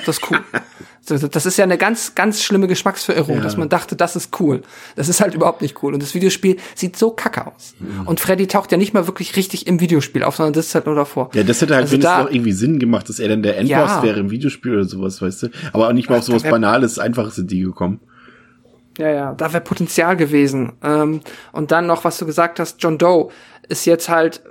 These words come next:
Speaker 1: wird quasi aus dem Film rausgestorben, so. Der ist dann halt ab dem Zeitpunkt egal. Und,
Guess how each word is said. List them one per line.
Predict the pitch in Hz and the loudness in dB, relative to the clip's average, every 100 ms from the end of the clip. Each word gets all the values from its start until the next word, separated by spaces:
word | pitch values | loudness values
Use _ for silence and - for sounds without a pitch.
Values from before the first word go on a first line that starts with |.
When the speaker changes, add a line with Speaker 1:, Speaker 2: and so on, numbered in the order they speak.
| - | -20
Speaker 1:
wird | 147 160 - | -10 -10 -2
quasi | 165 160 | 0 2
aus | 147 - | 0 0
dem | 160 | -2
Film | - 165 156 | 0 0 0
rausgestorben, | - 156 160 160 151 - 143 135 131 | -2 0 2 2 -2 2 4 4 2
so. | 131 135 135 | -2 -2 -2
Der | - - | -4 -2
ist | 139 - | 0 0
dann | 151 | 0
halt | 151 | 0
ab | 156 | 0
dem | 156 143 | 0 0
Zeitpunkt | 147 156 139 | -2 -2 -4
egal. | 143 151 180 139 | 0 2 2 2
Und, | 151 151 | -2 -6